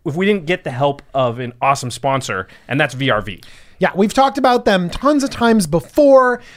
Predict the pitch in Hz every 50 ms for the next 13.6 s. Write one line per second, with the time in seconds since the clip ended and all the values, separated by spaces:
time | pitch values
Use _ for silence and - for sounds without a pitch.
0 | - - 139 170 180 160 143 - - - - - 233 269 277 277 262 262 240 -
1 | - 220 214 208 202 208 208 202 196 - - - - 175 180 180 180 180 180 170
2 | - - 180 165 220 233 220 185 226 208 185 - - - - - 233 262 277 262
3 | 214 220 185 - - 190 180 180 - - - 185 185 180 175 170 165 - 196 190
4 | 190 175 - 202 202 196 196 190 190 - - - - - - - 165 165 196 196
5 | 165 190 180 170 175 180 - - _ _ - - - 214 208 - - 196 196 196
6 | 196 165 220 269 269 254 240 226 208 196 165 160 156 147 139 - - - 311 302
7 | 285 269 - - 247 214 196 175 190 185 175 160 165 - - 330 302 294 285 262
8 | 240 220 214 196 - - 185 175 170 175 226 302 339 320 254 - - 247 208 -
9 | 208 208 190 175 - - - - - - - 320 370 359 - 330 294 262 - -
10 | 294 285 269 240 247 214 196 - _ _ _ - - - - - 277 320 349 294
11 | 202 180 170 160 131 - - - - 165 127 - - - - - 131 123 92 -
12 | - - 196 226 220 226 196 180 175 - 170 151 135 - - 156 151 - 147 165
13 | 190 220 254 214 196 190 175 156 147 156 151